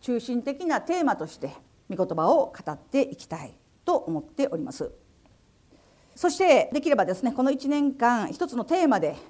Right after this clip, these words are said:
御言葉をお語りしていきたいなというふうに思っておりますけれど、今日はその一回目になりますけれど、聖書を開けたいと思います。サムエル記上の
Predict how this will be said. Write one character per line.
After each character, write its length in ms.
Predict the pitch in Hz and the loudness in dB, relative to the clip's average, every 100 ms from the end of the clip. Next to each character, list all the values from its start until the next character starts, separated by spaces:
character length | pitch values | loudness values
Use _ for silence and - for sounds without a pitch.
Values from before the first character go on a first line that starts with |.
| - | -14
御 120 | - | -10
言 0 | |
葉 320 | 170 165 165 190 | -10 -6 0 4
を 260 | 294 - - | 6 4 0
お 40 | |
語 200 | 180 170 | -6 -4
り 100 | 165 | -6
し 60 | - | -6
て 80 | 185 | -8
い 60 | |
き 60 | 180 | -4
た 140 | 170 | -4
い 80 | 165 | -2
な 160 | 202 254 | 0 0
と 80 | |
い 80 | 214 | 0
う 60 | 185 | -2
ふ 60 | |
う 40 | 185 | -2
に 60 | |
思 140 | 165 170 | -4 -6
っ 40 | |
て 80 | 180 | -6
お 40 | |
り 60 | 170 | -6
ま 80 | 165 | -6
す 80 | - | -8
け 80 | 147 | -8
れ 80 | 151 | -2
ど、 220 | 220 240 | 2 2
今 80 | - | 0
日 60 | |
は 120 | 196 165 | -2 -2
そ 80 | |
の 80 | 180 | -6
一 60 | 175 | -8
回 220 | - 180 | -6 -4
目 80 | 180 | -2
に 60 | |
な 60 | 160 | -4
り 60 | 135 | -6
ま 100 | 147 | -12
す 80 | |
け 80 | - | -12
れ 60 | 170 | -8
ど、 160 | 202 - | -6 -6
聖 160 | 302 | -6
書 160 | - - | -2 -2
を 200 | - - - _ - | -2 -10 -20 _ -8
開 120 | 190 | -6
け 80 | 185 | -6
た 120 | 175 | -4
い 80 | 160 | -4
と 80 | 160 | -4
思 120 | 156 | -6
い 40 | 160 | -6
ま 100 | 156 | -6
す。 220 | 170 - - | -6 -8 -8
サ 200 | - 302 | 0 4
ム 160 | 311 | 4
エ 80 | 320 | 4
ル 140 | 311 | 0
記 160 | 269 185 | -4 -4
上 180 | 185 175 | -2 0
の 320 | 156 254 - | 0 -2 -4